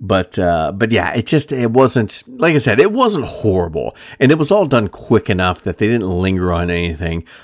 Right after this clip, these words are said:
but it, it was one where, uh, that could have been done practically, and it was done, some of it, a lot of it was done digitally, and it just, uh,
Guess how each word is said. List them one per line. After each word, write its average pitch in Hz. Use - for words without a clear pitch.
but 98
it, 107
it 110
was 104
one 131
where, 98
uh, 101
that 135
could -
have 90
been 85
done 85
practically, 85
and 85
it 95
was 90
done, 87
some 113
of 95
it, -
a 98
lot 98
of 90
it 98
was 87
done 87
digitally, 87
and 90
it 98
just, -
uh, 87